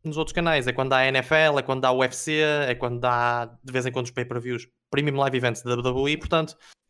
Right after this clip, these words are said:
e ah, isto vai ser um programa mesmo ótimo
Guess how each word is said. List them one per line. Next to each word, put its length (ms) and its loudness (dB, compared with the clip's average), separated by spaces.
e 160 2
ah, 140 4
isto 160 -6
vai 140 4
ser 160 0
um 80 2
programa 680 0
mesmo 800 -4
ótimo 560 -2